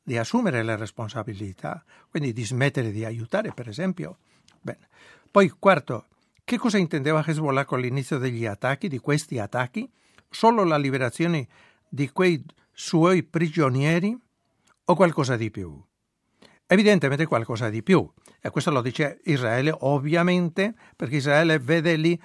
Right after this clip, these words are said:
una specie di cospirazione internazionale guidata dagli Hezbollah, ma dietro la quale ci sono altri paesi. Che cosa intende poi, un'altra domanda, Israele con la sua reazione?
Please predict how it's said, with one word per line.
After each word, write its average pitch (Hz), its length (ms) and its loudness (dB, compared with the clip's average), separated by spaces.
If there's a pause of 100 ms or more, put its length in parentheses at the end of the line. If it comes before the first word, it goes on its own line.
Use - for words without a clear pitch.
(200)
una 151 220 2
specie - 240 -4
di 135 160 -2
cospirazione 165 800 0
internazionale 135 960 -4 (500)
guidata 143 580 0
dagli 113 320 -4
Hezbollah, 131 500 0
ma 123 160 0
dietro 185 400 0
la 170 120 2
quale 127 360 -4 (180)
ci - 140 -8
sono 127 180 -2
altri 110 260 -6
paesi. - 520 -16 (800)
Che 190 140 2
cosa 233 180 4
intende 202 400 2
poi, 185 200 2
un'altra 147 300 0
domanda, 143 400 0
Israele 135 400 0
con 135 120 -2
la 131 100 0
sua 147 220 2
reazione? 135 600 0